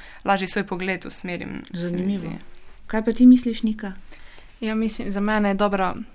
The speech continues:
Speaker 3: neki izdelek dober, eh, če govorim o svojih izdelkih, kadar v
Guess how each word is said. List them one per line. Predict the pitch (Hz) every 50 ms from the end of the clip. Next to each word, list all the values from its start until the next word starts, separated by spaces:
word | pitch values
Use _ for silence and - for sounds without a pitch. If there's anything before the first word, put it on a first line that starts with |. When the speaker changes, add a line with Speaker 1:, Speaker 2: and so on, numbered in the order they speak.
| - -
Speaker 3:
neki | 262 - - 196 190 190 - 202
izdelek | 175 165 160 185 196 190 185 180 175 180
dober, | 165 180 185 185 185 175 170 170 175 175 - - - - - - - -
eh, | - - - 180 175 170 165 - -
če | - - - 196
govorim | 175 185 185 190 196 190
o | 180
svojih | - - - 180 180 180 180
izdelkih, | 208 208 190 220 214 214 208 - 226 220 202
kadar | - - 214 196 185 190 185
v | 196